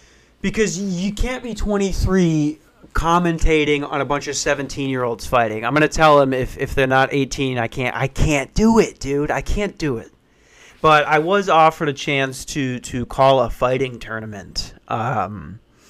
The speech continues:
I think it would be a lot of fun. But my buddy that's organizing it, he's not,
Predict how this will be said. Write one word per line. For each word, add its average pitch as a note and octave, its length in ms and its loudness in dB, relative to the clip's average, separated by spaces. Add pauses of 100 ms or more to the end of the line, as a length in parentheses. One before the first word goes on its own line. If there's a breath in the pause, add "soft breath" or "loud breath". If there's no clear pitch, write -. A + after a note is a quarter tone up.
(260 soft breath)
I - 120 2
think D#3 200 0
it D3 40 2
would C3 100 -2
be C3+ 80 -2
a C3 80 4
lot B2+ 220 4
of A#2 60 -6
fun. A#2 560 -2 (280 soft breath)
But C3 120 -8
my C3 120 -10
buddy C#3+ 280 -2
that's B2+ 200 -8
organizing A#2+ 720 -6
it, G#2+ 160 -12
he's A#2+ 300 -10
not, A2+ 400 -6